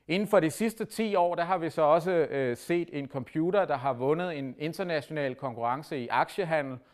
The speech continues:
og det er vel at mærke ikke kun mod computere, men altså også mod andre,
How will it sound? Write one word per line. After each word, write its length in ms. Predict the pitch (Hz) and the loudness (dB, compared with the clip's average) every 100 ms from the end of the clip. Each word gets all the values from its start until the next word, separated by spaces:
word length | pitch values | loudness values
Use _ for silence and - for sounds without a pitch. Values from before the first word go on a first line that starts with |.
| _ _ - | _ _ -4
og 60 | 143 | 2
det 60 | |
er 40 | 180 | 6
vel 180 | 190 | 8
at 80 | 202 | 6
mærke 260 | 175 156 175 | 6 2 2
ikke 200 | 185 - | -2 2
kun 260 | 202 180 | 2 2
mod 260 | 165 160 151 | 4 2 2
computere, 580 | 151 139 185 202 214 180 | -4 -4 0 6 6 6
men 160 | 151 | 2
altså 200 | 135 131 | -2 2
også 220 | 135 165 175 | 4 4 2
mod 160 | 165 135 | 0 4
andre, 400 | 151 175 190 | 2 4 0